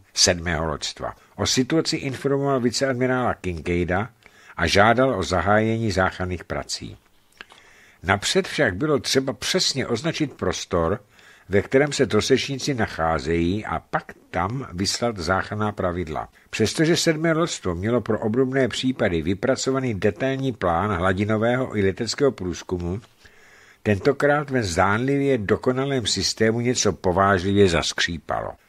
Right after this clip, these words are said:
Jak trosečníci později vypověděli, po dva dny nad jejich hlavami přelétaly spojenecké letouny, ale kromě toho, že jim shodili několik gumových nakouvacích vorů a něco sucharů,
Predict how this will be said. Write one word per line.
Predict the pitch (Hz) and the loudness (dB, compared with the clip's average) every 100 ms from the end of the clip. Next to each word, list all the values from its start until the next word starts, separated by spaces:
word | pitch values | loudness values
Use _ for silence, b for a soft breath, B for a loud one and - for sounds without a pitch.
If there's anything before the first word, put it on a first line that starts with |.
| b | b
Jak | 104 - | 0 2
trosečníci | 135 123 170 - 165 - | 2 2 0 -2 -6 -4
později | 117 131 127 147 135 | 0 2 2 2 2
vypověděli, | 127 131 110 92 82 73 71 73 - | 2 2 0 2 -2 -2 -6 -8 0
po | 123 | 2
dva | 135 147 143 | 2 0 0
dny | 101 107 131 | -2 -2 -2
nad | 113 98 | 0 0
jejich | 92 123 110 | 2 2 2
hlavami | 87 101 120 127 | 0 0 -2 -2
přelétaly | 117 - 110 113 120 123 117 | -4 -2 0 0 0 0 -2
spojenecké | - - 110 120 113 - 95 | -4 -2 0 0 -4 -2 0
letouny, | 78 - 82 78 78 98 _ B B B B | 0 -2 -2 -2 -6 -8 _ B B B B
ale | 87 101 | 0 0
kromě | - 113 139 143 | 2 2 2 2
toho, | - 143 131 | 2 4 4
že | 104 | 2
jim | 123 104 | 0 -4
shodili | - 120 120 127 113 | -4 -2 0 -2 -2
několik | 104 - 131 117 | -2 2 2 2
gumových | 95 87 110 120 123 117 | -2 -2 0 0 2 0
nakouvacích | 104 104 117 123 131 123 120 92 | -2 -6 -6 -6 -6 -6 -4 -4
vorů | 80 78 78 82 82 107 | -2 -2 0 -2 -4 -6
a | - 104 | -4 -2
něco | 113 104 139 | -2 -2 -4
sucharů, | - 90 - 85 87 87 104 | -6 -8 -2 0 0 -2 -4